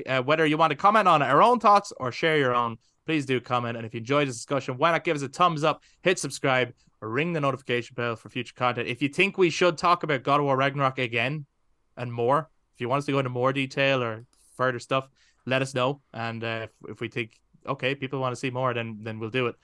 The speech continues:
Um, and if you guys have been listeners on audio platforms, you can do the same. You can touch base with us on social media, Facebook, Instagram, and Twitter, at The Brothers Take. Again, to give your take on God of War Ragnarok, and let us know if you want us to cover it again in a future episode.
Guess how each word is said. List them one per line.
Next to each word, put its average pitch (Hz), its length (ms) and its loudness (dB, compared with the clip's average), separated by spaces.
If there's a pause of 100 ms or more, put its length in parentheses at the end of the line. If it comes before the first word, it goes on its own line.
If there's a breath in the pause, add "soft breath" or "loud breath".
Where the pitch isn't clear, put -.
(340 soft breath)
Um, 123 380 0
and - 80 -12
if 127 80 -4
you 147 80 2
guys 151 180 4
have 135 60 -8
been 135 160 -2
listeners 139 320 -4
on 123 180 -4
audio 165 280 2
platforms, 131 480 -2
you 170 80 -4
can 147 100 -8
do 151 100 -4
the 139 100 -4
same. 185 440 0
You 156 80 -2
can 139 120 -8
touch 165 220 -2
base 156 200 0
with 147 80 -6
us 123 60 -8
on 113 40 -10
social 117 320 -4
media, 156 340 2
Facebook, 123 360 -4
Instagram, 117 380 -8
and 107 60 -12
Twitter, 156 300 -2 (260 soft breath)
at 131 140 -2
The 123 60 -12
Brothers 139 340 -2
Take. 139 320 -4
Again, 139 260 -6
to 135 60 -14
give 135 180 -4
your 151 280 -2
take 175 360 -2
on 123 220 -6
God 165 220 2
of 165 100 -4
War 147 220 0
Ragnarok, 135 500 -2 (260 soft breath)
and 113 140 -8
let 127 80 -2
us 131 160 -6
know 127 160 0
if 120 100 -4
you 123 120 -4
want 120 140 -4
us - 100 -12
to 113 80 -12
cover 120 220 -4
it 110 40 -4
again 117 260 -2
in 110 100 -8
a - 20 -12
future 123 320 -8
episode. 113 460 -6